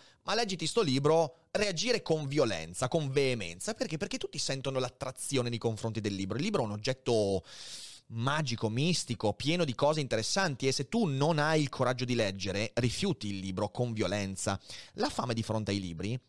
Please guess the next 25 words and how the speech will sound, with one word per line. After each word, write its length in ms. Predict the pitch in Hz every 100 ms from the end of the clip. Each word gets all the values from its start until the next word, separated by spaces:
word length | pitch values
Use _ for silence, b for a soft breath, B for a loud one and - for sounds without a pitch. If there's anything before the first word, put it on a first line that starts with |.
| -
è 80 |
fatta 540 | 214 - - _ 147 147 -
di 240 | 147 160
tre 220 | - 214
elementi, 680 | 185 127 98 82 82 - 82 _
secondo 520 | - 85 - 80 -
me. 120 | - _
Il 180 | 226 240
primo, 380 | - 80 160 - _ _
il 160 | - 214
libro 400 | 208 226 233 -
dà 180 | 131 - -
strumenti 760 | - - 147 170 233 220 220 -
per 240 | 120 127 - B B
interpretare, 1300 | 214 254 240 - 127 131 - 117 - - - - 104 B B
e 80 |
questo 200 | 220 302
ha 20 | -
a 20 |
che 80 | 208
fare 140 | 226
col 240 | 196 180
contenuto 580 | - 240 214 185 202 214
del 140 | 107 87
libro, 300 | 85 -